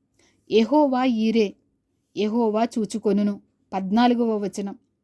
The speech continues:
యెహోవా పర్వతము మీద చూచుకొనును. పాత నిబంధనలో పునరావృతమైన సత్యానికి ఆధారం ఇదే. పరిశుద్ధ పర్వతంపై దేవుడు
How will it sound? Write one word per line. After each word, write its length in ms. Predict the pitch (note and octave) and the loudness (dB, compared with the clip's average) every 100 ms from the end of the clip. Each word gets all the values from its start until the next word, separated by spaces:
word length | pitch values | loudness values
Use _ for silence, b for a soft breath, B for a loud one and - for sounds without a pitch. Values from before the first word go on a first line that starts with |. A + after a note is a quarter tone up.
| _ b b b b - | _ b b b b 0
యెహోవా 500 | G#3 G3+ D#4 E4+ F4 | 0 4 4 4 2
పర్వతము 540 | E4+ A3+ A#3+ B3 C4+ | 0 -6 -6 -2 0
మీద 240 | B3 A3 A3 | 0 -2 -4
చూచుకొనును. 840 | A#3+ A#3+ G#3 A3+ A#3 G#3 G#3+ G#3 - _ _ _ _ _ - | -6 -6 -8 -6 -4 0 -2 -4 -10 _ _ _ _ _ -4
పాత 220 | G#3+ G#3+ | 0 2
నిబంధనలో 680 | D#4 F4+ E4+ D#4 D#4 D4 D4 | 2 4 4 4 4 2 0
పునరావృతమైన 840 | C#4 A3+ A#3+ C4 C4+ C4 B3 A#3+ | -4 -6 -2 -2 -2 -2 -2 -2
సత్యానికి 840 | A3+ A3+ - A#3+ A3+ G#3+ A3+ G3 - _ _ _ F#3 | -4 -10 -8 -4 -4 -2 -4 -4 -8 _ _ _ -4
ఆధారం 540 | G#3 G#3+ A#3+ A3 A#3+ | 0 2 2 4 2
ఇదే. 340 | G#3 G3+ G3+ - _ _ _ _ _ _ A3+ | 0 -2 -4 -6 _ _ _ _ _ _ -2
పరిశుద్ధ 400 | A3+ A#3 D#4+ E4+ | 0 0 0 2
పర్వతంపై 680 | E4 D4+ C#4+ C#4+ C4 C4+ D4 | 2 0 2 2 2 0 -2
దేవుడు 600 | A#3 A3 A3 A#3 B3 | 0 -2 -2 -2 -4